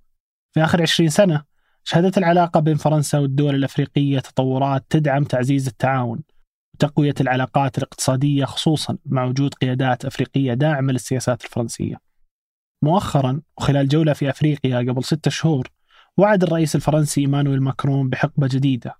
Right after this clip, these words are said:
في علاقات فرنسا مع أفريقيا. وقال ماكرون وقتها أن القواعد العسكرية الفرنسية في أفريقيا راح تدار بشكل مشترك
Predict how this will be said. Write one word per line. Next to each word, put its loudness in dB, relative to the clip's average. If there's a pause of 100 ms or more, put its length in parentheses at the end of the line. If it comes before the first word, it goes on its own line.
(180)
في 0
علاقات 0
فرنسا -2
مع -2
أفريقيا. -6 (640)
وقال 2
ماكرون 0
وقتها -4 (480)
أن 2
القواعد 0
العسكرية 0
الفرنسية 0
في -2
أفريقيا -4 (260)
راح 0
تدار -2
بشكل 0
مشترك -4